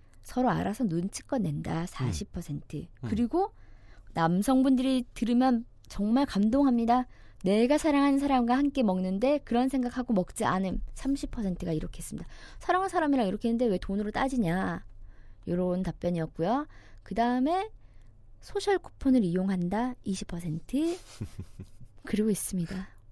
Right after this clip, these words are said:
Speaker 1: "없어서 잘 모름." 십 퍼센트.
Speaker 2: 그렇죠. 아, 이런 답변도 있어야 합니다. 미혼 여성이라고 해서 결혼을 안 했을 뿐인 거지 남자친구가 없을 수도 있잖아요.
Speaker 1: 그리고 또 번외가 또 있습니다.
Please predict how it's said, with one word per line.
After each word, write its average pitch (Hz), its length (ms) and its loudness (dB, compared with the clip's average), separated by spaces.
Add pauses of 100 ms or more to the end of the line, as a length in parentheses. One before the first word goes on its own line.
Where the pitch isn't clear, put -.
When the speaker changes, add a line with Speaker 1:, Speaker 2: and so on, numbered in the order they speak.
(160)
Speaker 1:
"없어서 226 520 0
잘 196 220 0
모름." 160 460 -2 (320)
십 - 300 0
퍼센트. - 540 -6 (1800)
Speaker 2:
그렇죠. 175 280 2
아, 120 80 4
이런 202 180 4
답변도 175 360 2
있어야 240 380 4
합니다. 104 460 0
미혼 214 320 0
여성이라고 180 560 2
해서 190 400 -2 (420)
결혼을 214 480 4
안 131 160 8
했을 165 240 2
뿐인 190 240 2 (180)
거지 156 460 4 (340)
남자친구가 214 840 2
없을 160 400 2
수도 - 220 0
있잖아요. 135 360 0 (760)
Speaker 1:
그리고 294 200 -2
또 302 100 -2
번외가 269 500 4
또 269 120 2
있습니다. 196 880 2